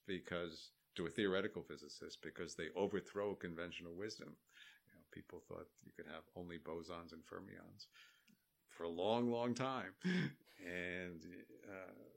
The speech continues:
the idea that, that there are other possibilities was,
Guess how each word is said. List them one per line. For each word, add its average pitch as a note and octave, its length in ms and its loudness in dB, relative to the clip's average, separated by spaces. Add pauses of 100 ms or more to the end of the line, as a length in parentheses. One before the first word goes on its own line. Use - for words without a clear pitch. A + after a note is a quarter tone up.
(480)
the F2 160 0
idea F2+ 340 -2
that, D#2+ 260 -6
that D2+ 140 -6 (100)
there D#2 120 -6
are - 100 -6
other E2+ 160 -4
possibilities F2+ 960 -10 (1300)
was, - 200 -20